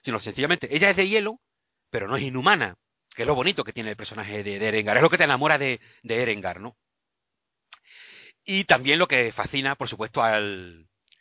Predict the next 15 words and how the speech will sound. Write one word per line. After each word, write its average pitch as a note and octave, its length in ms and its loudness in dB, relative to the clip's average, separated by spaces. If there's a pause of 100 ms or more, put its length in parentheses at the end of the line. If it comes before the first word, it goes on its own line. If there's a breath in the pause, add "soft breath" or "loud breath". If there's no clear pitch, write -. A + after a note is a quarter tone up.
(200 soft breath)
al C#3 160 4
traviesillo E3+ 840 0
del F#2+ 540 -14
pintor A#2 320 -4
Cazot, F2+ 400 -6
¿no? G#2 180 -14 (220 soft breath)
El - 40 -20
pintor G2 240 -8
Cazot, D#3+ 280 2
que, D#3 80 -6
<laughs> - 0 -
como A#2 140 -6
es D#3 960 -10
un A2 100 -10
poco A2+ 680 -2